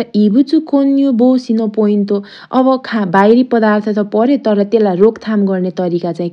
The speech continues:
के हो त भन्दा, चोरी बा इगाई, किचन बाहेकको है। "दोवा ओ आकिपानासी सिनाई", ढोका चाहिँ खुल्लै नराख्ने। "तेन्नाई दे गोमियो हिरो", पसलभित्र रहेको फोहोर छ भने टिपिहाल्ने।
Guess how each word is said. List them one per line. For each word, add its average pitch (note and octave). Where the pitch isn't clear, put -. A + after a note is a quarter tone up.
के C4+
हो A3
त F#3+
भन्दा, D#3+
चोरी B3+
बा F#3
इगाई, E3
किचन B3+
बाहेकको F3
है। A3+
"दोवा B3
ओ G#3
आकिपानासी B3+
सिनाई", F#3+
ढोका F#3
चाहिँ G3
खुल्लै G#3+
नराख्ने। F3+
"तेन्नाई C4
दे C4+
गोमियो F#3+
हिरो", F#3
पसलभित्र F#3+
रहेको F#3
फोहोर G3
छ -
भने F#3+
टिपिहाल्ने। G3